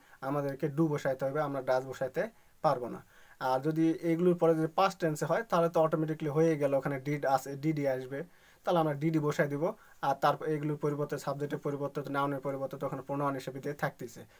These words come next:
তাই না? ওকে, উম, তারপরে এখন আসছি হচ্ছে এভরির আরও কিছু আছে, সেটা হচ্ছে এভরিথিং আর এভরি প্লাস বস্তুবাচক নাউন। যদি এভরিথিং থাকে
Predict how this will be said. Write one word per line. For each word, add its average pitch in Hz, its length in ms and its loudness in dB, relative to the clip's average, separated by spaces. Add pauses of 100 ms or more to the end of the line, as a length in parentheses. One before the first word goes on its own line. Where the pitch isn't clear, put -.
(120)
তাই 143 120 -8
না? 202 180 -4 (320)
ওকে, 131 160 -8 (540)
উম, 135 640 -6
তারপরে 165 380 6
এখন 160 200 4
আসছি 151 240 -4
হচ্ছে 185 360 -4 (960)
এভরির 165 320 6
আরও 156 200 4
কিছু 147 240 -2
আছে, 127 220 2
সেটা 156 220 -2
হচ্ছে 143 220 -4
এভরিথিং 175 760 2 (500)
আর 147 220 2 (100)
এভরি 160 320 2
প্লাস 165 360 2
বস্তুবাচক 151 640 0
নাউন। 123 300 -4 (1000)
যদি 156 200 2
এভরিথিং 180 560 4
থাকে 180 360 0